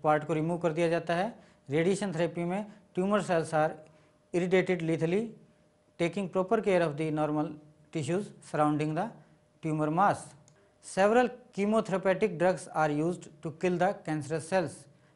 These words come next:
Majority of drugs have side effects like hair loss, anemia, et cetera। Most cancers are treated by the combination of surgery, radiotherapy and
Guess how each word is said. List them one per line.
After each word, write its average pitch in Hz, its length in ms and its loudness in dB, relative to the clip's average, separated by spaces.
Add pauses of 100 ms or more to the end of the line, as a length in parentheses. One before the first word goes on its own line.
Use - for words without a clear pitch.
(120)
Majority 180 480 2
of 165 100 0
drugs 160 280 0
have 151 240 -2
side 156 260 0
effects 147 400 -4
like 139 240 -2
hair 135 180 -2
loss, 139 300 -2 (640)
anemia, 151 420 0 (260)
et 143 140 -4
cetera। - 380 -12 (680)
Most 196 380 0
cancers 185 540 -2 (500)
are 147 240 2 (180)
treated 180 320 -4
by 147 140 4
the 147 100 0
combination 170 540 -4
of 160 100 -8
surgery, 160 440 -2 (160)
radiotherapy 151 580 0
and 220 80 -4